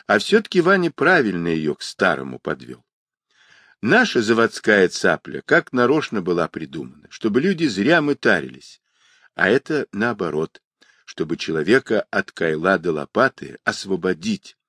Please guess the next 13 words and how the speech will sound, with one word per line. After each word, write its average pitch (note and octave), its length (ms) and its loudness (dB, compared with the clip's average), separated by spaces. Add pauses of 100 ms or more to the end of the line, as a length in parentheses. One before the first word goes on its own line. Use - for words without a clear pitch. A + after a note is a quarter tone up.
(240)
облегчение F2 1040 -2
ему C2+ 280 -14
сделать. - 420 -16 (1200)
Когда G#2+ 520 2 (200)
сказываю D#2+ 840 -2
об E2 180 -6
этой D#2+ 220 -4
поездке D#2 600 -8
в C2+ 80 -20
город D2 440 -4
ребятам, E2+ 640 -4 (540)
непременно F#2+ 760 -2
пошучу. - 640 -14